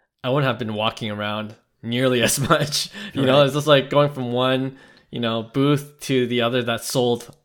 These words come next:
Speaker 1: things other than hockey. <laughs>
Speaker 2: Right.
Speaker 1: Like, it just took time to do that <laughs> as well. Um, but yeah, uh, you know, I guess it's to be expected. Uh, and I, this is, you know, you're,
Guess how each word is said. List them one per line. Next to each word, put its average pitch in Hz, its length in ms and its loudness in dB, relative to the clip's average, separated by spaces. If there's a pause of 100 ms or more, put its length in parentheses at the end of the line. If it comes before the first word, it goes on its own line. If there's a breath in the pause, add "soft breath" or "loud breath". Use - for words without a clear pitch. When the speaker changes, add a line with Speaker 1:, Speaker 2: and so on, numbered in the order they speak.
(600)
Speaker 1:
things 127 200 -2
other 131 240 0
than 120 140 -2
hockey. 110 760 -6
<laughs> - 80 -20
Speaker 2:
Right. 107 200 -8
Speaker 1:
Like, 107 200 -4
it 110 180 -8
just 113 240 -8
took 120 180 -6
time 113 400 -4
to - 80 -14
do 107 180 -12
that 104 200 -6
<laughs> 127 80 0
as - 120 -6
well. 139 420 -6 (420 loud breath)
Um, 107 600 -6 (280 soft breath)
but 117 120 -2
yeah, 104 220 -6 (220)
uh, 135 220 -8
you 170 140 -2
know, 151 100 4
I 147 120 2
guess 143 200 2
it's 135 100 -8
to - 100 -4
be 135 100 0
expected. 104 480 -10
Uh, - 20 -12 (260)
and 127 200 -6
I, 117 120 -4
this 135 220 -4
is, - 400 -8
you 139 120 -10
know, 107 200 -8 (680 loud breath)
you're, 123 200 0